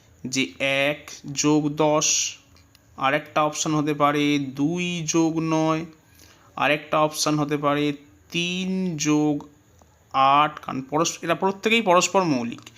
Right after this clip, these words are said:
এক দশ পরস্পর মৌলিক, দুই নয় পরস্পর মৌলিক, তিন আট পরস্পর মৌলিক, আর একটা হতে পারে চার যোগ সাত, আর একটা হতে পারে পাঁচ যোগ ছয়।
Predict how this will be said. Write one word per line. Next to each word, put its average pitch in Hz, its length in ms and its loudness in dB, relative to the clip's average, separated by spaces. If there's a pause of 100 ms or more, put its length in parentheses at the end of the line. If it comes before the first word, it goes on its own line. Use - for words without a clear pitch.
(280)
এক 156 280 0
দশ 170 220 2
পরস্পর 160 400 0
মৌলিক, 160 460 0
দুই 160 200 2
নয় 160 220 2
পরস্পর 156 400 0
মৌলিক, 160 340 0 (100)
তিন 170 180 -2
আট 160 200 2
পরস্পর 156 360 -2
মৌলিক, 156 380 0 (440)
আর 147 80 2
একটা 156 240 0
হতে 160 160 -2
পারে 147 260 -2
চার 160 800 2
যোগ 139 380 -2
সাত, 160 760 0 (500)
আর 131 80 2
একটা 131 260 -2
হতে 131 140 -8
পারে 165 380 -2 (320)
পাঁচ 131 360 2 (160)
যোগ 131 360 -4 (100)
ছয়। - 320 -8